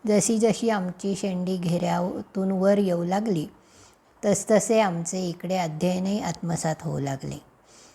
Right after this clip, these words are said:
येथील सोहळे फार कडक असून शिस्त चांगली होती. प्रथम पहिले चार दिवस संध्या तेथील विद्यार्थ्यांच्या मार्गदर्शनात होई. नंतर माझी मी संध्या करू लागलो.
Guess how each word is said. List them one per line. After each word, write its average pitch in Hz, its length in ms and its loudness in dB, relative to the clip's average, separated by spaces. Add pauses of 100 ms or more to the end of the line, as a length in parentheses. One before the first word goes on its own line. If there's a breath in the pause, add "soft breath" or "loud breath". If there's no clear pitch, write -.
(180 loud breath)
येथील 226 380 4
सोहळे 190 440 2
फार 196 220 -2
कडक 175 420 -6
असून 185 340 -2 (540 soft breath)
शिस्त - 340 0
चांगली 151 440 -2
होती. 135 320 -6 (680 soft breath)
प्रथम 208 500 4 (280)
पहिले 196 340 4
चार 185 300 0
दिवस 185 540 0 (500 soft breath)
संध्या 190 640 2 (260)
तेथील 208 380 0
विद्यार्थ्यांच्या 180 960 -2
मार्गदर्शनात 165 920 -2
होई. 165 240 0 (760 loud breath)
नंतर 208 360 4
माझी 190 380 0
मी 202 160 0
संध्या 165 360 -2
करू - 280 -6
लागलो. 139 340 -6